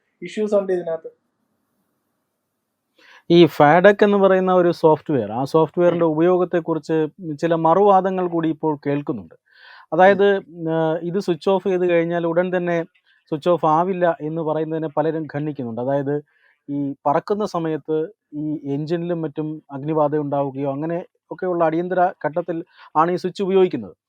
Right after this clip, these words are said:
Speaker 2: അപ്പോ ഫാഡക് ഇതിനെ പ്രോസസ്സ് ചെയ്തുകൊണ്ടിരിക്കുന്ന സമയം കൊണ്ട്, ആ,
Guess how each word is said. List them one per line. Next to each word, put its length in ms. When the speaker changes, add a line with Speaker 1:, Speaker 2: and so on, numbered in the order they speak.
Speaker 2:
അപ്പോ 180
ഫാഡക് 420
ഇതിനെ 180
പ്രോസസ്സ് 420
ചെയ്തുകൊണ്ടിരിക്കുന്ന 840
സമയം 360
കൊണ്ട്, 320
ആ, 300